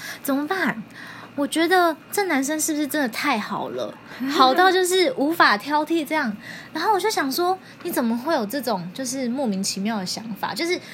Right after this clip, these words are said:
正常来讲，如果说你刚开始跟一个男生可能在一起，你们是在热恋时期，这男生就是真的是很符合你，你们交往得非常顺利，那当然是很开心的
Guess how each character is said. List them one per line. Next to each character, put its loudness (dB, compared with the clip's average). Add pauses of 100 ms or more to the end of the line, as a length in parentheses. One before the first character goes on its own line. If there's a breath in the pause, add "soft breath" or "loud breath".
(100)
正 2
常 0
来 2
讲， -2
如 -2
果 -2
说 -2
你 -2
刚 -4
开 -2
始 -6
跟 -4
一 -4
个 -6
男 -8
生 -6
可 -8
能 -10
在 0
一 -4
起， -8
你 -10
们 -8
是 -8
在 -4
热 -4
恋 -6
时 -6
期， -8
这 -2
男 -2
生 -4 (500 loud breath)
就 -4
是 -2
真 -2
的 0
是 -2 (360)
很 -2
符 -4
合 -8
你， -6
你 -6
们 -6
交 0
往 -4
得 -10
非 -8
常 -6
顺 -6
利， -6
那 -4
当 0
然 0
是 -4
很 -2
开 -4
心 -4
的 -6